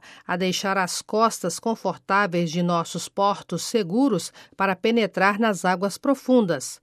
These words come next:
não nas águas pantanosas das ideologias, mas no mar aberto onde o Espírito nos convida a lançar as redes."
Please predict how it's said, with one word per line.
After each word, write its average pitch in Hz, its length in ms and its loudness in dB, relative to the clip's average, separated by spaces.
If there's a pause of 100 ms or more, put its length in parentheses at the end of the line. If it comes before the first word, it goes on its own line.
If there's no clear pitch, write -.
(280)
não 214 240 4
nas 226 300 4
águas 196 400 2
pantanosas 185 920 2
das 180 220 0
ideologias, 190 1000 0 (180)
mas 180 320 0
no 190 140 0
mar 185 200 2
aberto 220 640 0 (220)
onde 240 260 4
o 262 60 4
Espírito 220 580 0
nos 180 200 -2
convida 202 640 2 (120)
a 220 120 6
lançar 233 560 2
as 160 160 -2
redes." 160 680 -4